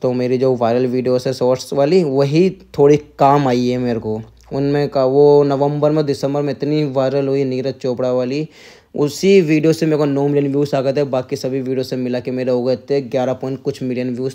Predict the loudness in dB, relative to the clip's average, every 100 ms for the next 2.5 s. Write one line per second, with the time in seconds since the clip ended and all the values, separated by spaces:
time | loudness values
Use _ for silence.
0 | -6 -6 -4 -6 -6 -6 -6 -6 -8 -4
1 | 0 0 -2 -8 -20 -20 -14 -2 0 2
2 | 0 0 -4 -6